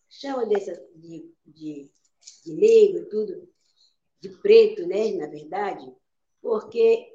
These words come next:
eu digo todo dia assim, eu tenho orgulho de ser negra, de ter nascido negra, de ser mulher de terreiro.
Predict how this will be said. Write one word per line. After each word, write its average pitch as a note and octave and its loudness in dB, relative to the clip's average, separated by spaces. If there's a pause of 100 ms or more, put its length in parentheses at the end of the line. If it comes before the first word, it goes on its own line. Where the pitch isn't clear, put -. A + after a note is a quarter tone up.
(180)
eu E4 -2
digo C4 -14 (100)
todo B3+ -4
dia A3 -8
assim, - -12 (220)
eu G3 -10
tenho B3+ -10
orgulho A#3+ -16
de - -20
ser F3+ -14
negra, E3 -14
de - -20
ter F3+ -18
nascido F#3 -14
negra, F3+ -6 (520)
de F3 -20
ser A#3+ -6
mulher A3 -2
de G3+ -6
terreiro. F#3 -2